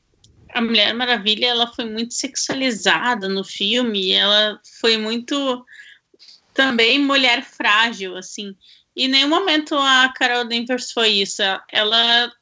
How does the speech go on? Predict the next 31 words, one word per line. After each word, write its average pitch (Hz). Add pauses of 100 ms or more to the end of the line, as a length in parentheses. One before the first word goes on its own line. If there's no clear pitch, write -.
(360)
foi 254
autossuficiente 240
o 302
filme 269
todo. 214 (680)
Ela 233
usava 240
um 262
uniforme 254
que 277
não 240
deixava 269
ela 262
su-, 247
super -
sexualizada. 233 (560)
E 254
ela 262
era 277
uma 294
pe-, 262
personagem 262
muito 285
forte 240
até 262
antes 302
dela 240
ser 208
uma 208
super-heroína. 196 (560)
Porque, 262